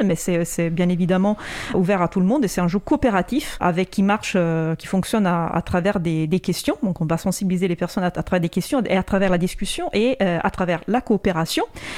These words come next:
Et, euh, en ce moment, euh, on travaille actuellement sur un autre projet qui s'appelle La Boussole du Libre, qui a, qui sera décliné plutôt en, en format, euh, papier, mais aussi en page web,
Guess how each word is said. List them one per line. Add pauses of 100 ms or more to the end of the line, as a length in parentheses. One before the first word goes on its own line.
(220)
Et,
euh,
en
ce
moment,
euh,
on
travaille
actuellement
sur
un
autre
projet
qui
s'appelle
La
Boussole
du
Libre,
qui
a,
qui
sera
décliné
plutôt
en,
en
format,
euh,
papier,
mais
aussi
en
page
web,